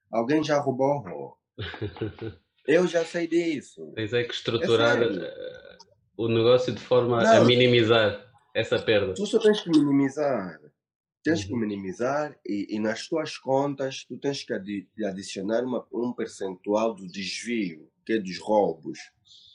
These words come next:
Speaker 1: E isso pões no produto, no preço final. Estás a ver?
Speaker 2: Certo.
Speaker 1: Mas se tu fores ficar no teu negócio todos os dias, eu se tivesse uma loja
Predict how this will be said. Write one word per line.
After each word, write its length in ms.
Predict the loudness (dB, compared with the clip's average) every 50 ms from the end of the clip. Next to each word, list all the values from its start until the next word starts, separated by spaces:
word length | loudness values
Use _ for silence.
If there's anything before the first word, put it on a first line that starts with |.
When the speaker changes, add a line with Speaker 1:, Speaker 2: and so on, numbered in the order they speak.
| _ _ _ _ _ _ _ _ _ _ _ _ _ _ _ -4
Speaker 1:
E 220 | 0 2 2 2 2
isso 240 | 2 0 -6 -6 -2
pões 220 | 0 0 0 0
no 140 | -2 -6 -4
produto, 800 | -4 -2 -4 -2 0 2 2 2 0 -2 _ _ -20 -20 -20 _ _ -10
no 160 | -8 -8 -4
preço 320 | 0 0 0 0 0 -4 -10
final. 600 | -6 -2 0 0 2 2 0 -2 -4 -6 -10 _ _ _ _ _ _ _ _ _
Estás 240 | _ -4 -4 -2 -2
a 80 | -2 -4
ver? 300 | -4 -4 -4 -4 -4 _ -16
Speaker 2:
Certo. 440 | -20 -20 -18 -14 -10 -8 -4 0 4
Speaker 1:
Mas 260 | 4 6 6 4 2 -2
se 160 | -8 -10 -2
tu 140 | 2 2 2 2 0 -4
fores 380 | 0 2 2 2 2 0 -4
ficar 640 | -8 -14 -14 -16 -14 -8 -4 -2 0 0 0 -2 -6
no 120 | -8 -10
teu 120 | -8 -6 -6
negócio 560 | -6 -4 -2 0 2 2 2 2 0 -2 -6 _ _ _ _ -18 -16 -12 -10
todos 220 | -10 -10 -10 -12 -16
os 140 | -18 -12 -8
dias, 260 | -8 -6 -6 -6 -6
eu 80 | -8 -8
se 80 | -8
tivesse 300 | -10 -10 -8 -8 -8 -8
uma 160 | -10 -8 -8 -6
loja 500 | -6 -4 -4 -4 -6 -8 -12 -18 -20